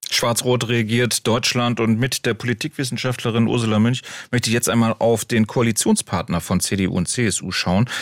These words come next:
Ähm, bei dieser Kabinettsumbildung ist die S P D Gewinner, Verlierer, neutral dazwischen irgendwo?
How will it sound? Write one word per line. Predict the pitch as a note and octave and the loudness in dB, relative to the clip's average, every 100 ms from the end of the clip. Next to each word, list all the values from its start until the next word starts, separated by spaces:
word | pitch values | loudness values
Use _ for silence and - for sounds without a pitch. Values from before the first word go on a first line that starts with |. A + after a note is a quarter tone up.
| - - | -10 -6
Ähm, | G#2+ G#2 G#2+ A2 A2 G#2 G2+ - - - _ _ - | 0 4 6 6 6 4 -2 -10 -20 -20 _ _ -8
bei | G2 G#2+ | -2 0
dieser | A2 A2 | 2 0
Kabinettsumbildung | G#2+ - A2+ A2+ A#2 - - - D#3 F#3 D#3+ E3 F3 F#3 F#3+ F#3 - - A2 G#2+ | 0 -2 0 2 2 2 -4 0 4 4 4 4 4 4 4 2 -2 -4 -2 -2
ist | D3 - | -2 0
die | B2+ B2 B2 B2 | 2 2 2 2
S | A#2+ A2+ | 0 -2
P | - | -2
D | G#2+ A#2 B2+ B2+ - _ _ _ _ _ _ _ _ _ _ _ - | 0 2 2 -2 -6 _ _ _ _ _ _ _ _ _ _ _ -2
Gewinner, | A#2+ C#3+ F3+ F#3+ | 0 2 2 0
Verlierer, | - A2+ C3+ D3+ F3+ F#3+ _ _ _ | 0 0 0 -2 -4 -6 _ _ _
neutral | A2 A2 A2+ B2+ C#3 | 0 2 0 -2 0
dazwischen | A#2 - D3+ - | -2 -2 -2 -2
irgendwo? | D#3+ D#3+ F3 F3+ | -4 -4 -4 -6